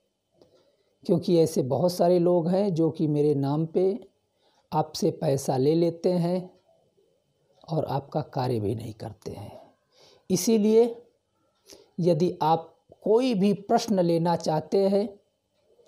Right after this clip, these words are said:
तो आप जाएं डब्ल्यू डब्ल्यू डब्ल्यू डॉट एस्ट्रो तक डॉट कॉम पे, विनोद भरद्वाज प्रोफाइल को सिलेक्ट करें और अपना प्रश्न हमारे पास तक भेज दें। हम एक उपाय देंगे,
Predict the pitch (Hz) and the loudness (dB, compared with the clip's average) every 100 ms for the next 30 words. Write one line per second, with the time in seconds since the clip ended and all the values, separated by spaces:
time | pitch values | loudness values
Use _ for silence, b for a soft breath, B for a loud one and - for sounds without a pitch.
0 | B B B B - 139 - 156 151 143 | B B B B -8 -8 -2 -2 0 -2
1 | 156 196 160 143 147 170 160 156 160 160 | 0 0 0 0 0 0 2 0 2 0
2 | 147 139 196 165 156 156 - 160 - 175 | 0 0 -2 0 0 0 -4 -6 -2 -4
3 | 170 165 123 139 139 - 165 175 175 190 | -2 -2 -2 -4 -4 -2 -2 0 0 0
4 | 151 156 160 143 151 139 151 147 - 151 | 0 0 0 0 -2 0 0 0 -4 0
5 | 170 170 180 175 233 233 247 - - 190 | 2 2 0 0 2 2 2 -2 0 2
6 | 226 240 - _ _ _ _ _ _ _ | 2 -2 -8 _ _ _ _ _ _ _
7 | _ _ - _ _ b b b b - | _ _ -20 _ _ b b b b -2
8 | 151 165 160 - 160 139 - - 175 139 | -2 0 -4 -2 -2 -2 -2 -2 -2 -2
9 | 131 131 127 123 127 - 131 104 147 139 | -2 -2 -2 -2 -4 -4 -6 0 -2 0
10 | 160 190 156 151 151 - _ _ _ _ | -2 -2 -2 -2 -4 -12 _ _ _ _
11 | - 185 208 226 226 - 165 165 180 202 | -2 2 4 2 0 -2 0 2 4 4
12 | 170 180 175 220 | 4 2 2 0